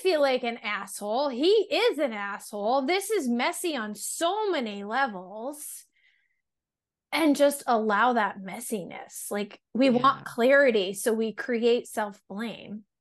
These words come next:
Speaker 2: Yeah.
Speaker 1: Or blame in the other
Speaker 2: Yeah.
Speaker 1: direction, 'cause some people would have been like, "He, he ra-," and gone all to blaming him, right? That would be
Speaker 2: Yeah.
Speaker 1: the other direction to go. I can
Speaker 2: Yeah.
Speaker 1: go all on blaming him or all on blaming myself, and then I'll know what to do in the future.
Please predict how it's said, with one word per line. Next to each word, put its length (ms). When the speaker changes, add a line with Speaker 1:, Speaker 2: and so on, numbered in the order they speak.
Speaker 2:
Yeah. 320
Speaker 1:
Or 180
blame 520
in 160
the 100
other 140
Speaker 2:
Yeah. 60
Speaker 1:
direction, 400
'cause 200
some 160
people 300
would 100
have 80
been 180
like, 280
"He, 240
he 340
ra-," 260
and 280
gone 240
all 300
to 120
blaming 480
him, 400
right? 300
That 140
would 120
be 60
Speaker 2:
Yeah. 100
Speaker 1:
the 100
other 200
direction 560
to 80
go. 260
I 100
can 180
Speaker 2:
Yeah. 240
Speaker 1:
go 220
all 280
on 180
blaming 380
him 260
or 180
all 260
on 180
blaming 400
myself, 840
and 140
then 120
I'll 140
know 180
what 240
to 120
do 220
in 120
the 80
future. 580